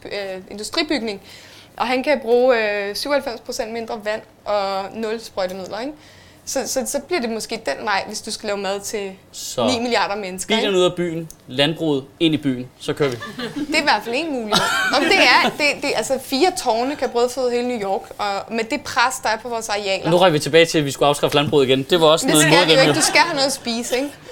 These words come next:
Speaker 2: Jo, jo,
Speaker 1: Og det er
Speaker 2: men
Speaker 1: også
Speaker 2: du har lige
Speaker 1: fint,
Speaker 2: forklaret,
Speaker 1: at
Speaker 2: at en fyr i New Jersey, der er meget bedre til det.
Speaker 1: Ja, det er jo for at inspirere. Altså, jeg har jo sagt til Landbrug og Fødevare, "Kom nu. Urban farming er i hvert fald en vej at gå." Det, der hedder cirkulær økonomi, som er en af mine hjertebørn, som handler om ikke at spilde ressourcerne og bruge dem igen og igen.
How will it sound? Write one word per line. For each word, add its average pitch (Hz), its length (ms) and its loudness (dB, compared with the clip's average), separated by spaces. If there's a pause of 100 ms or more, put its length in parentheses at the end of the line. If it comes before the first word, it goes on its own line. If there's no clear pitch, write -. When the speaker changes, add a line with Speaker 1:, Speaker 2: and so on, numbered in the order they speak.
(120)
Speaker 2:
Jo, 214 120 10
jo, 233 60 10
Speaker 1:
Og - 20 10
det 202 80 10
er 202 40 8
Speaker 2:
men - 100 6
Speaker 1:
også 185 120 6
Speaker 2:
du 202 40 10
har 196 60 10
lige 208 120 6
Speaker 1:
fint, 190 120 4
Speaker 2:
forklaret, 202 200 6
Speaker 1:
at 196 60 4
Speaker 2:
at 180 40 4
en 175 60 0
fyr 202 120 2
i - 20 2
New 180 200 4
Jersey, 175 240 4
der 190 80 6
er 147 40 6
meget 160 240 4
bedre 185 220 0
til 202 200 4
det. - 100 -2 (1200)
Speaker 1:
Ja, 269 100 6 (180)
det 330 100 2
er 339 60 4
jo 277 60 6
for 302 80 6
at 285 100 6
inspirere. 277 760 4
Altså, 247 200 4
jeg 254 100 4
har - 220 2
jo 320 60 4
sagt 269 260 2
til 294 80 -4
Landbrug 254 260 2
og - 40 2 (100)
Fødevare, 262 300 4
"Kom 277 200 0
nu. 247 280 -2 (400)
Urban 262 180 -2
farming 233 400 -2
er 220 80 -2
i 208 40 -4
hvert 202 240 0
fald 214 120 -2
en 185 120 -8
vej 185 140 -2
at 190 80 -8
gå." 180 200 -6 (140)
Det, 226 100 -2
der 233 60 -2
hedder 220 140 -4
cirkulær 226 480 0
økonomi, 220 320 -6
som 220 160 -10
er - 20 -8
en 214 60 -6
af 220 60 -6
mine 220 140 -6
hjertebørn, 196 540 -2 (300)
som 214 140 -10
handler 208 180 -4
om 202 100 -6
ikke 208 140 -2
at 214 80 -4
spilde 220 380 -6
ressourcerne 196 500 -8
og 190 80 -10
bruge 202 180 -8
dem 226 100 -8
igen 202 240 -8
og 202 60 -8
igen. 190 240 -8